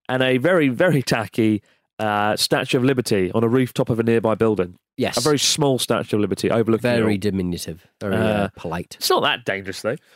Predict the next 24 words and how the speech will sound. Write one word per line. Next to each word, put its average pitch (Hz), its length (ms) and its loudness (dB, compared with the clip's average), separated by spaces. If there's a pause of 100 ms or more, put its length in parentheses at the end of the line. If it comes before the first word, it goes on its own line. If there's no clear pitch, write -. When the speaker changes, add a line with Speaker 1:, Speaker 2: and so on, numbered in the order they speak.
(120)
Speaker 2:
Mm. 107 120 -2
Speaker 1:
Um, 170 280 0 (380)
last 247 240 2
thing 196 100 2
I 180 60 4
remember, 131 280 2
though, 107 220 2 (240)
I 139 100 2
stumbled 214 360 0
into 175 180 0
a 131 40 0
bar 113 220 0
and 113 100 -2
ordered 175 360 2
a 127 260 2
sake - 440 -2
shot - 520 -6 (100)
out 147 100 -4
of 143 80 -4
a - 20 4
little 208 220 2
Speaker 2:
Ooh. - 40 -2
Speaker 1:
wood 139 240 2
box. - 460 -2